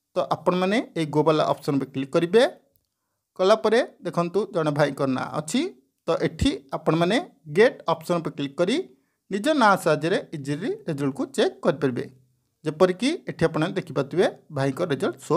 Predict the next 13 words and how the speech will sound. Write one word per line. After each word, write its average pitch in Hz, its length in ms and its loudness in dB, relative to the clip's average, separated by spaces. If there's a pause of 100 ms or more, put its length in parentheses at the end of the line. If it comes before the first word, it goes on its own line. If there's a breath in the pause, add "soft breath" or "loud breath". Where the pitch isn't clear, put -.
କରୁଛି। - 420 0 (800)
ତ - 80 2
ଫ୍ରେଣ୍ଡସ୍, 302 420 -2 (220)
ଆପଣମାନେ 226 540 2 (260)
ଏଇ 185 100 2
ପ୍ରକ୍ରିୟାରେ 202 500 2 (200)
ନିଜ 160 140 -6
ନାଁ 156 280 2
ସାହାଯ୍ୟରେ 180 420 2 (140)
ଇଜିଲି 151 260 -8
ରେଜଲ୍ଟକୁ 147 440 -4
ଚେକ୍ 151 260 -6
କରିପାରିବେ। 165 460 2